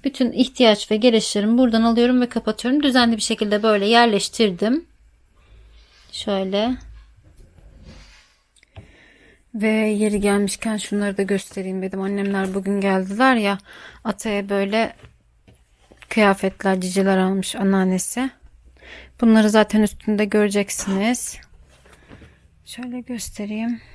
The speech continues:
Şöyle bir şort arkadaşlar. Beyaz bir şort. İhtiyacımız vardı. Böyle şort yoktu Atan'ın dışarıya çıkmalık. Yani evde giyecek şortları var. Onları babaannesi almıştı ama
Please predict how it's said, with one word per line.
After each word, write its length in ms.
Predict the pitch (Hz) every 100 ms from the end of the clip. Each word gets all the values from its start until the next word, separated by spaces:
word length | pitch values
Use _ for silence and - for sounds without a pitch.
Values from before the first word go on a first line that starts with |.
| - - - - - - - - _ _ - - - - - - - - - - _
Şöyle 640 | - - 220 220 208 196
bir 120 | 196 214
şort 540 | - - 208 196 -
arkadaşlar. 1000 | 220 196 208 196 214 - - 220 - - - - - _ - - - _ _ _ 202
Beyaz 420 | 202 190 185 190
bir 100 | 208
şort. 560 | - - 208 208 - - - - _ _
İhtiyacımız 720 | - - 233 220 202 208 208 196
vardı. 280 | 185 190
Böyle 220 | 196 190 190
şort 380 | - 202 190
yoktu 280 | 208 196 -
Atan'ın 380 | 208 - 196 190
dışarıya 440 | 185 - 190 185
çıkmalık. 640 | - - 196 196 226 - - - - - - -
Yani 120 | 208
evde 200 | 202 190
giyecek 360 | 190 208 202 196
şortları 480 | 220 202 - 202
var. 80 | 202
Onları 280 | 202 190 185
babaannesi 540 | 190 190 190 190 -
almıştı 420 | 202 202 208 - 196
ama 200 | 226